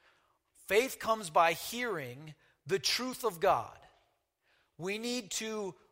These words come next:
read and listen to the truth of God over and over again, and then we will start to believe it, and our shield of faith will begin to grow. That's how we pick up the shield of faith, is we see what the Bible says,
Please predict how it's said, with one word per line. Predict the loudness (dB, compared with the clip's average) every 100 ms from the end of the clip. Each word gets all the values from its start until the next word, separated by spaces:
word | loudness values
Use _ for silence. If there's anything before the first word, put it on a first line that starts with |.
| -16 -8
read | -4 -2 -2 0 -2 -2
and | -2 0 0
listen | 0 2 0 -6 -10
to | -8 -8 -8 -10 -14 _
the | 0
truth | 2 0 -2 -2
of | -4 6
God | 8 8 6 2 -2 -10 _
over | 0 2 4
and | 6
over | 6 6 2
again, | -2 0 2 2 -2 -8 -2
and | 0
then | 0 -2
we | -2
will | 0
start | 2 2 2
to | -2
believe | -2 -2 -2 0
it, | -2 -4 -4 2
and | 6
our | 6 6
shield | 4 2 2
of | 2
faith | 4 4 4 2
will | -2
begin | -2 -6 -6
to | -6
grow. | 0 0 0 -12 _ _ _ _ _
That's | 4 6 6
how | 6 6
we | 2
pick | 0 0 4
up | 4 4
the | 0
shield | -2 0 0 0
of | 0
faith, | 0 2 2 -2 -6 -12 -16 -20 -20 -6
is | -2 0 -2
we | -4 -4 -8 -12 _ _ _ -4
see | 0 2 2 2
what | 4 4
the | 2
Bible | 2 6 8 6 2
says, | 2 6 6 6 4 0